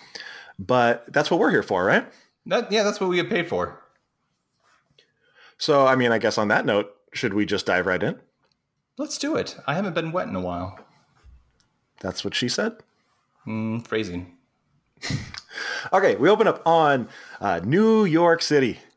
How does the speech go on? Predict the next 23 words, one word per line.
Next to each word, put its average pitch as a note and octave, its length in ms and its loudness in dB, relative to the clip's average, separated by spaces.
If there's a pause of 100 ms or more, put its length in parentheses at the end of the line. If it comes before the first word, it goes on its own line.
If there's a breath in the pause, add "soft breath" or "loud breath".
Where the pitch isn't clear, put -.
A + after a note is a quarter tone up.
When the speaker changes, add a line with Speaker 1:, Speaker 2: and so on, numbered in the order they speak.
(280)
Speaker 2:
New D3+ 220 0
York D3+ 340 2
City? G3+ 680 0 (300 loud breath)
Speaker 1:
New F#4 400 4
York G#3+ 420 4
City? C4+ 720 4 (300 loud breath)
Speaker 2:
Get A#2+ 140 -4
the F2+ 100 -8
rope. E2+ 420 -4 (2500 loud breath)
Speaker 1:
Uh, A2 120 2
Speaker 2:
Do A2+ 60 4
Speaker 1:
then A2+ 80 2
Speaker 2:
people C#3+ 140 2
Speaker 1:
we D3+ 60 4
Speaker 2:
even - 100 4
Speaker 1:
see - 80 2
Speaker 2:
remember F#3+ 160 0
Speaker 1:
this C#3+ 80 0
Speaker 2:
those A#2 140 -4
commercials? A#2+ 680 -6 (800 loud breath)
Speaker 1:
I F2+ 120 2
remember G#2+ 280 0
them. E3 140 0